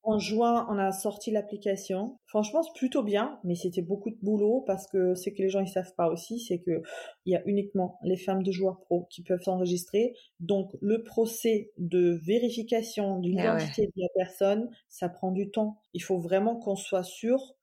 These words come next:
Speaker 1: que la personne qui s'inscrit, c'est vraiment celle qu'elle, euh, prétend d'être. Parce que si c'est, euh,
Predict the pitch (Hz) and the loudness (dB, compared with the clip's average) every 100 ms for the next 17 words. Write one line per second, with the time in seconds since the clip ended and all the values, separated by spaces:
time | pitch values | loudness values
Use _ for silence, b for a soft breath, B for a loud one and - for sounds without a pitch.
0 | - 226 226 202 196 196 196 196 202 - | -6 0 2 2 0 -4 -6 -6 -8 -8
1 | 180 - 226 226 185 170 185 202 220 220 | -8 -6 -8 -4 -2 0 0 2 0 -2
2 | - 196 196 - 185 180 175 170 180 185 | -4 -4 -4 -2 0 2 0 -2 -6 -4
3 | 185 180 185 - _ 202 196 - 220 214 | -2 0 -2 -4 _ -2 -2 -4 -2 -2
4 | 208 214 190 220 202 190 185 175 | -2 -6 -4 2 4 4 4 2